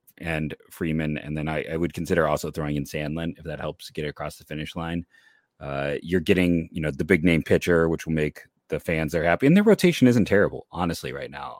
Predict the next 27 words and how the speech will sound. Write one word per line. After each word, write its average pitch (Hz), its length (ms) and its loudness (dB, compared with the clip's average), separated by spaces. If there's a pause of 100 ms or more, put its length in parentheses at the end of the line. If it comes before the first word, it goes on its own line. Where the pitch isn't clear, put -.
(100)
Um, 71 320 -14
I, 80 220 -10
I 87 60 -2
like 90 280 0 (200)
a 87 40 -6
lot 82 160 -2
of - 80 -10
pieces 80 440 -6
in 82 280 -6 (460)
that 80 160 0
rotation. 80 600 -4 (520)
Freeman 113 320 10
gives 98 160 4
them 104 120 6
a 98 60 8
little 95 120 8
more 90 140 6
depth. 113 320 6
He 98 80 0
could 90 120 0
also 82 260 0
be 80 160 -4
the 82 160 0
answer 80 220 -4
at 76 100 -12
third 98 400 2
for 85 380 -2